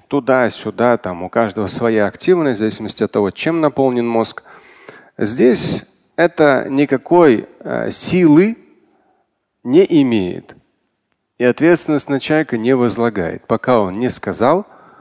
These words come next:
либо не сделал в соответствии со своими мыслями. Даже если у нас какие-то про-, плохие мысли приходят, мы что говорим? Ну,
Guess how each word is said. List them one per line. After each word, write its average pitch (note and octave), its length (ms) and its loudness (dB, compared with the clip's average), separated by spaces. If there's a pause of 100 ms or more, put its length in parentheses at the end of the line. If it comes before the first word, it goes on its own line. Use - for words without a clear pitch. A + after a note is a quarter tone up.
(220)
либо D3 680 0
не A2 200 -4
сделал E2+ 800 -6
в - 40 -20
соответствии - 520 -8
со G#2 120 -12
своими A2 300 -8
мыслями. - 600 -8 (2500)
Даже E3+ 280 4
если E3 180 4
у D#3+ 40 6
нас D3+ 140 4
какие-то D3 460 2
про-, D3 240 0
плохие C#3+ 420 2
мысли A2+ 320 0
приходят, G#3+ 480 2
мы D3+ 140 0
что F#3 180 -2
говорим? D#3+ 440 2 (1300)
Ну, G#2+ 400 -10